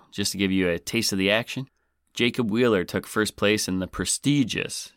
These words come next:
Tackle Warehouse Pro Circuit Super Tournament at Lake Chickamauga <laughs> in Tennessee. That was good for a hundred and twenty-five G's, baby. Started off with two hundred and four competitors,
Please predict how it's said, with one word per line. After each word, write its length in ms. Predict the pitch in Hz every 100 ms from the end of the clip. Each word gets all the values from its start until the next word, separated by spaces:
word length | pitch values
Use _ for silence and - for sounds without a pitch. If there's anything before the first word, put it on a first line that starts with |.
| _ -
Tackle 540 | - 107 107 110 98
Warehouse 640 | 95 101 101 107 101 101 -
Pro 400 | - 110 107 104
Circuit 640 | - 110 104 - 101 -
Super 420 | - 127 110 95
Tournament 580 | - 95 85 80 80 -
at 160 | 87 -
Lake 320 | 98 101 - _
Chickamauga 840 | - 110 104 98 101 101 87 87 - - - -
<laughs> 720 | - - - - - - -
in 240 | - 101 101
Tennessee. 800 | - 120 131 - 120 92 143 - _ _ _ _
That 100 | 110
was 100 | 110
good 280 | 98 117 107
for 320 | - 95 85 - _ -
a 60 | -
hundred 260 | 120 120
and 80 | 104
twenty-five 580 | - 113 110 107 104 98
G's, 340 | 95 143 113
baby. 420 | 87 101 120 - _ _ _ _ _ _
Started 360 | - - 123 104
off 200 | 101 101
with 140 | 101
two 160 | - 113
hundred 160 | 110 107
and 140 | 101
four 240 | 110 110
competitors, 800 | 107 98 120 123 147 160 - -